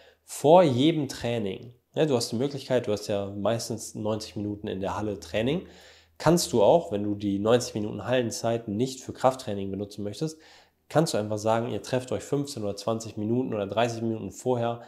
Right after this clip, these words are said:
als normal, zieht euch um und startet dann entweder auf der Tribüne, äh, in einem Vorraum, in der Umkleide, wo auch immer ihr Platz habt, könnt ihr dort ein Kraftprogramm alle zusammen als Mannschaft machen, fünfzehn, zwanzig Minuten,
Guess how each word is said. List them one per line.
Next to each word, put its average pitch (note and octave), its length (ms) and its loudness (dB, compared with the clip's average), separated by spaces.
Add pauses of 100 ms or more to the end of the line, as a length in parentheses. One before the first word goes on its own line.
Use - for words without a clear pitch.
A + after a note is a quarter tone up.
(100)
als - 300 0
normal, G#2+ 500 -2 (320)
zieht A2+ 240 0
euch G2+ 380 2
um E3+ 340 2 (240)
und C#3+ 300 0
startet A#2+ 500 4
dann A2 280 0
entweder G2+ 320 -4
auf A2+ 80 -2
der F3 100 2
Tribüne, G#2 880 -4 (220)
äh, A#2 100 -6
in B2 80 0
einem A#2 100 2
Vorraum, G2 640 -2
in A2 60 -10
der A2 80 -4
Umkleide, G2+ 540 -4
wo C#3 120 2
auch B2 160 -2
immer C3 160 0
ihr G2+ 140 -2
Platz - 320 -4
habt, D3+ 280 0 (520)
könnt A#2 180 4
ihr A2 80 2
dort B2 420 8
ein G2 200 -6
Kraftprogramm G#2+ 720 -2
alle A2+ 180 2
zusammen G#2+ 420 0
als G2+ 200 -2
Mannschaft A2 320 -4
machen, F#2 260 -10
fünfzehn, G#2 400 -8
zwanzig - 400 -6
Minuten, G2+ 380 -10